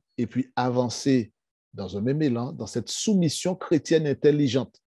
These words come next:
Pas d'esclavage, pas d'asservissement. C'est une soumission de fonction.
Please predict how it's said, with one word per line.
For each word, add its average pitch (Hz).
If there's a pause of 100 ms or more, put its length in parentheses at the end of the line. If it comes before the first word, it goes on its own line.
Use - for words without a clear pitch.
(220)
Pas 185
d'esclavage, 131
pas 208
d'asservissement. 131 (340)
C'est 131
une 143
soumission 151
de 135
fonction. -